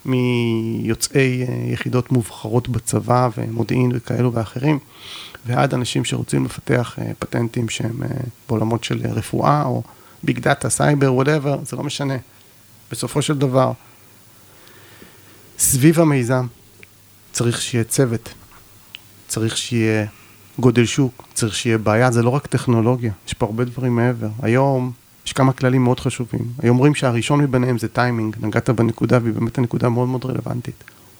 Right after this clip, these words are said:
ולא טיימינג של הכסף שיש בשוק, טיימינג של המוצר. אם הייתי בא עם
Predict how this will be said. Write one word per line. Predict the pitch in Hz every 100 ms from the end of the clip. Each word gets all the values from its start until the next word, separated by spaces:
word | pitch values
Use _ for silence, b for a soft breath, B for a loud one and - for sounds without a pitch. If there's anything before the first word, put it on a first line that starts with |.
| - 120
ולא | 120 151
טיימינג | 156 147 135 123
של | - 113
הכסף | 110 123 - 123
שיש | - 107 110
בשוק, | 104 - 123 - B B B B B B B
טיימינג | - 139 135 123
של | - 127
המוצר. | 139 139 151 123 123
אם | 123
הייתי | 135 135
בא | 127 123
עם | 120 120